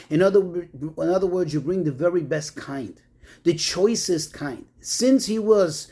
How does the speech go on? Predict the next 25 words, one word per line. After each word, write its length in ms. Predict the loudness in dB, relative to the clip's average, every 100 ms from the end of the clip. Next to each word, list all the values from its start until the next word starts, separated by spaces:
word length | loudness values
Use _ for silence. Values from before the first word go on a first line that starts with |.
| -20 -8
someone 360 | -2 0 2
who 120 | 2
worked 300 | 0 -2 -4
with 160 | -6 -6
the 80 | -8
land, 420 | -10 -14 -16 -18 _ -20
so 220 | 0 4 6
in 80 |
his 280 | 4 2 0
mind, 500 | -2 -2 -2 -2 -6 _ _ -20 -2 6
it 160 | 8
was 180 | 8 4
the 80 | 0
most 380 | -2 -2 -2 -6
important, 500 | -2 2 2 2 -4
it 60 |
was 140 | -4 -6
paramount 680 | -6 -4 -2 0 -2 -4 -8 _ -6
to 100 | -4
bring 320 | 0 0 0
from 260 | -2 -2
the 100 | 0
very 320 | 2 2 2 -2
best 480 | -2 -2 -4 -10
kind, 640 | -16 -8 -4 0 0 0